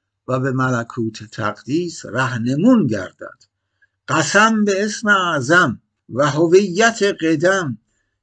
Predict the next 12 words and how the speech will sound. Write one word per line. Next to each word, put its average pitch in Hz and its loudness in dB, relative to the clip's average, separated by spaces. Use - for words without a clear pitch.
که 147 -6
بشارت 151 -4
عروج 151 -4
و 139 -4
صعود 131 -4
از 117 -6
برای 151 2
این 123 -6
عبد 143 -2
در 143 2
این 147 0
دم 170 2